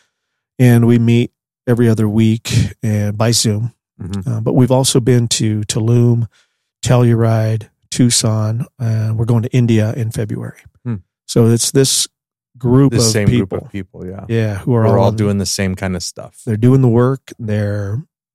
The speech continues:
Speaker 1: putting themselves in the room where those conversations are happening, right? So my idea isn't necessarily to coach and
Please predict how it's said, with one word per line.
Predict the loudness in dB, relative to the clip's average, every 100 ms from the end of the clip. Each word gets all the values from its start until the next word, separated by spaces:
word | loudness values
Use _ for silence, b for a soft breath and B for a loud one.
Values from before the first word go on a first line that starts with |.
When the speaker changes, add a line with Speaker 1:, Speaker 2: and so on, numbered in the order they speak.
| _ _ -2
Speaker 1:
putting | 0 2
themselves | 0 0 -2 -2 -2 -4 -2
in | -2
the | -2
room | -6 -10 -12 -20 _ _ _ _ _ _
where | -4 -2
those | 0 2 2
conversations | 0 -4 -4 -4 -4 -6 -6 -8
are |
happening, | -8 -8 -8 -10 -12 -18 _ _
right? | -10 -8 -8 _ b b b b b b b
So | 0 2
my | 4 2 2
idea | 2 4 2
isn't | 2 -2
necessarily | -2 -2 0 0 0 -2
to | -2 -2 -2 -4 -8 -16 _ _ _ _ _ -2
coach | 0 0 -2 -6 -6 -12 _ _ _ -4
and | 0 0 -2 -4 -8